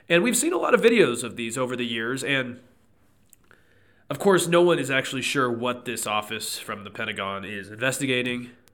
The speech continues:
But we should remember, though, over the last year, Congress has held hearings about U F Os or U A Ps or whatever you wanna call 'em. And they've talked about, I th-, I guess there's been enough videos and enough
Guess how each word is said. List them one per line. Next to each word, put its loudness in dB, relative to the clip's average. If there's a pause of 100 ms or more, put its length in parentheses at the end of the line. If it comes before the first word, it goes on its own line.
(220)
But -4 (360)
we 0
should 4
remember, 2
though, 0
over -2
the -2
last -2
year, 4
Congress -4
has -4
held -2
hearings -4
about -4
U -6
F -8
Os 0 (300)
or -6
U -6
A -4
Ps 2
or -6
whatever -4
you -6
wanna -6
call 4
'em. -6 (520)
And -2
they've -6
talked -2
about, -4 (800)
I -4
th-, -4 (140)
I 2
guess 2
there's 4
been 0
enough -4
videos -4
and -10
enough -6